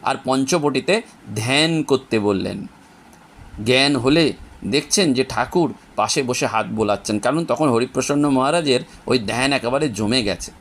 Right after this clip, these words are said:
তারপর তাকে নিজের ঘরে নিয়ে গিয়ে সাধন ভজন সম্পর্কে অনেক উপদেশ দিলেন, বিশেষ করে মেয়েদের থেকে খুব সাবধানে থাকতে বললেন। বললেন, "তোরা হচ্ছিস মায়ের লোক, তার অনেক কাজ করতে হবে।" হরিপ্রসন্নের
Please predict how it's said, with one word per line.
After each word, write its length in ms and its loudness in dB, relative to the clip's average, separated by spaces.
তারপর 400 0
তাকে 240 0
নিজের 320 2
ঘরে 320 0
নিয়ে 240 4
গিয়ে 180 0
সাধন 440 0
ভজন 300 0
সম্পর্কে 480 -2
অনেক 220 2
উপদেশ 420 2
দিলেন, 260 0
বিশেষ 300 2
করে 220 2
মেয়েদের 680 4
থেকে 200 0
খুব 180 0
সাবধানে 520 -2
থাকতে 320 -4
বললেন। 380 -2
বললেন, 440 2
"তোরা 280 2
হচ্ছিস 520 -2
মায়ের 480 2
লোক, 300 2
তার 220 0
অনেক 320 0
কাজ 260 0
করতে 340 -2
হবে।" 240 -4
হরিপ্রসন্নের 680 2